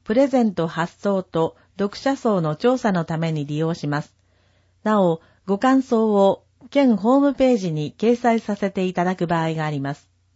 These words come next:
広島県テレビ広報番組、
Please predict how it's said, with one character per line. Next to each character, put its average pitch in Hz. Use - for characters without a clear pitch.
広 277
島 262
県 160
テ 214
レ 277
ビ 277
広 247
報 226
番 196
組、 156